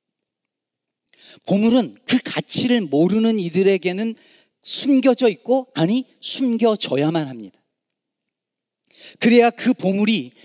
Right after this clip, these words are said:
싸구려가 되지 않을 테니까요.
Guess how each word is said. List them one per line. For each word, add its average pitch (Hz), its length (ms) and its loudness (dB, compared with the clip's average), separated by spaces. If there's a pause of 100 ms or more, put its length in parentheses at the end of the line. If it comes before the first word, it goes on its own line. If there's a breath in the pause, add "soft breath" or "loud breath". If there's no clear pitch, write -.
싸구려가 233 720 -2
되지 160 460 -8 (360)
않을 143 240 -2
테니까요. - 600 -10